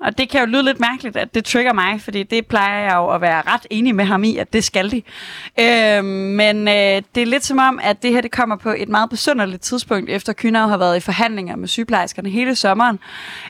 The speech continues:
øh, og ikke rigtig har, øh, hverken, øh, råbt regeringen op, for jeg er med på, at det ikke, fordi han har haft en pose penge, han kunne bruge, men han kunne på det tidspunkt have sagt til regeringen, at de her penge var der brug for. Det gjorde han ikke. Det gør han til gengæld her, øh, ganske kort tid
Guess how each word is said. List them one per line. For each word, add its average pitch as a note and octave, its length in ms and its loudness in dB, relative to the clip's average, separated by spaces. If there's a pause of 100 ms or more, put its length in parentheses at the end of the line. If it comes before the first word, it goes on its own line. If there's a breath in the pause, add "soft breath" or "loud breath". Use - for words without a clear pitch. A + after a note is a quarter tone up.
øh, G#3+ 360 2 (100)
og G3+ 80 2
ikke A#3+ 220 0
rigtig B3 280 -2
har, F3+ 460 0
øh, - 220 -8
hverken, A3+ 520 -2
øh, E3+ 420 -4
råbt F#3 240 0
regeringen A3 420 0
op, A#3 160 0
for - 80 -6
jeg A3 40 0
er G3+ 40 2
med A3 120 2
på, C4+ 80 0
at B3 80 0
det G#3+ 40 0
ikke, A#3 120 -4
fordi B3 140 -2
han A3+ 100 4
har G3+ 80 0
haft A3+ 220 -4
en A#3 80 -4
pose G3 240 -6
penge, A3 220 0
han A#3+ 80 0
kunne F#3+ 100 -8
bruge, G3+ 180 2
men A3+ 160 2
han G#3 140 2
kunne B3+ 280 2
på - 100 -2
det C#4+ 160 0
tidspunkt F#3+ 440 -2
have F#3 80 -6
sagt G3 240 -4
til - 80 -8
regeringen, F3+ 440 -2
at F3 140 -8
de G3 80 0
her F#3+ 140 4
penge F#3+ 280 -2
var G3 80 -2
der F#3 100 -2
brug G#3 240 -10
for. F#3+ 180 -8 (840 loud breath)
Det D4 80 2
gjorde D4 180 4
han C#4+ 140 -2
ikke. C4+ 260 -4
Det A#3+ 100 0
gør B3 120 4
han B3 140 -2
til G#3+ 120 -10
gengæld G#3 320 -2
her, G3+ 380 2
øh, F3+ 220 -2
ganske G#3+ 320 -2
kort A3 260 -2
tid - 220 -4